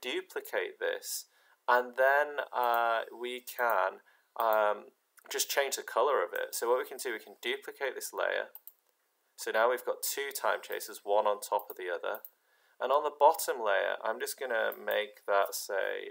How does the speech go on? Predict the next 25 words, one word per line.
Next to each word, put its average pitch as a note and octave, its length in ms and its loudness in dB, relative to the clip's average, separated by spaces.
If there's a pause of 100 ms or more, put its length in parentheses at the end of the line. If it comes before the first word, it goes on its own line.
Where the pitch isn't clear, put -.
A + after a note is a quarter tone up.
uh, F#2 380 -2 (1500)
red G#2 680 2
or, F2 440 -2
uh, F2 280 -2
a F#2 360 -6
neon F#2+ 480 -6
blue. F#2+ 440 -8 (380)
So - 180 -10
I'll F#2+ 180 -6
give G#2+ 220 -12
it, G#2 100 -10
like, G2 240 -12
a G2 60 -14
neon F#2+ 340 -10
blue G2 240 -8
so - 160 -12
it - 140 -20
pops - 420 -4
out F#2+ 300 -2
a - 160 -14
bit. F2+ 180 -8 (2000)
Let's - 100 -20
have - 140 -18
a - 40 -18
look. - 200 -12